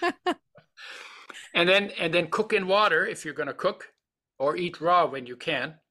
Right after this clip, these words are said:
right? If it's co-, food is contaminated, then you have to kill the bacteria, so you have to cook it. And add oils after you, after the, you've cooked them. But don't add oils damaged by industry.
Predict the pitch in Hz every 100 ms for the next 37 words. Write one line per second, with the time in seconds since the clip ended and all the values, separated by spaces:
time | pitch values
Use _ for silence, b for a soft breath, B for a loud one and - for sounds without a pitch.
0 | _ _ _ _ _ _ _ _ 117 127
1 | - 127 - 127 - - 151 - 180 151
2 | 131 143 123 160 143 120 139 147 113 123
3 | 123 - 127 147 120 117 120 113 147 127
4 | 104 - 120 113 123 - - 147 - -
5 | - _ b b b b b b 143 139
6 | 170 175 180 170 165 147 135 - 170 190
7 | - 170 156 147 147 139 - 147 151 -
8 | 151 131 - - 127 123 - 160 - -
9 | _ _ _ _ - 139 - 175 202 240
10 | 175 170 170 175 175 165 151 - 160 165
11 | 147 - - 127 143 185 156 - 120 104